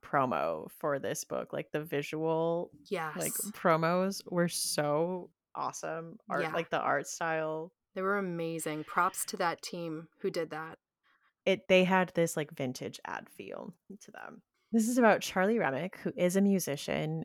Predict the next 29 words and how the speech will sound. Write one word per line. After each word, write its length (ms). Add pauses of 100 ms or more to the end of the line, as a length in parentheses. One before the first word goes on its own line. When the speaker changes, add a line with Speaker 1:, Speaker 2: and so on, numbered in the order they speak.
Speaker 1:
and 120
he 180
is 160
going 380
home 680
for 400
his 460
estranged 520
father's 440
funeral 540
after 260
his 240
mysterious 720
death. 440 (640)
There, 380
he 240
learns 380
that 180
his 180
father 460
left 340
him 300 (100)
the 80
keys 600 (320)
to 280 (140)
his 400 (160)
record 400
shop 400 (1080)
and 520